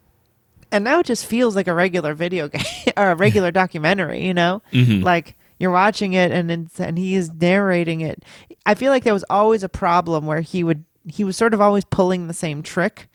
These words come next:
Speaker 1: which was like, "But then this guy came along," and then the music changes and it's like, "And then he did it really well," or whatever. And it's like,
Speaker 2: Yeah.
Speaker 1: you can only really do that so many times.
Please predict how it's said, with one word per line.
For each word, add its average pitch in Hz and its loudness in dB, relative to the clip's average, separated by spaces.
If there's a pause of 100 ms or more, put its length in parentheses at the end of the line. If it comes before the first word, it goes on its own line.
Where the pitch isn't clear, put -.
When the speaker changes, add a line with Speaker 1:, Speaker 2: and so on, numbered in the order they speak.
(300)
Speaker 1:
which 180 2
was 180 0
like, 170 0 (380)
"But 190 2
then 208 2
this 226 2
guy 170 4
came 170 0
along," 160 -2
and 170 0
then 170 0
the 165 -2
music 170 -2 (220)
changes 190 0
and 165 -2
it's - -8
like, 147 -4 (320)
"And 165 0
then 180 2
he 196 -2
did 175 2
it 156 0
really 160 -2
well," 160 2
or 156 -2
whatever. 165 -2
And 170 -2
it's - -2
like, 135 2
Speaker 2:
Yeah. - -8 (480)
Speaker 1:
you 214 -2
can 269 0
only 277 0
really 202 0
do 180 -4
that 175 2
so 170 0
many 160 -4
times. 175 -4